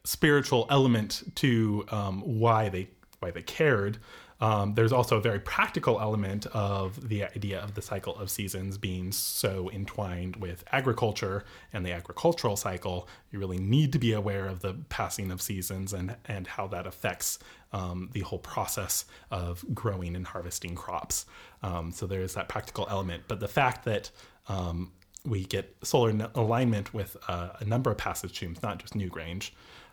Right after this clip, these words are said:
um, but we get these solar alignments at a place of burial, and a very elaborate place of burial in the case of the whole Bruna Boina complex, um, suggests that there is, um, an important element of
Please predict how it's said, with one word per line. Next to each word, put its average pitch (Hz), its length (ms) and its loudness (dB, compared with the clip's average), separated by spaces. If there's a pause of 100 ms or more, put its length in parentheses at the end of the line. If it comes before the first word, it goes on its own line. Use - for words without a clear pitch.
um, 87 500 -4
but 95 160 -10
we 101 60 -10
get 95 180 -8
these 95 140 -2
solar 107 220 2
alignments 104 680 0 (1120)
at 110 320 2
a 101 140 -2
place 95 300 -2
of 87 240 -10
burial, 151 520 2 (360)
and 98 120 -2
a 90 40 -2
very 90 280 -4
elaborate 107 440 2
place - 240 -2
of 107 160 -8
burial 92 400 -2
in 87 80 -4
the 90 60 -4
case 92 280 -4
of 92 200 -10
the 85 80 -6
whole 90 160 -2
Bruna 90 300 -6
Boina 85 320 -8
complex, - 680 0 (420)
um, 87 340 -4
suggests 110 440 0
that - 180 -6
there 90 300 -4
is, 87 440 -2 (420)
um, 90 280 -8
an 104 60 -2
important 101 540 -4
element 90 380 -4
of 92 200 -4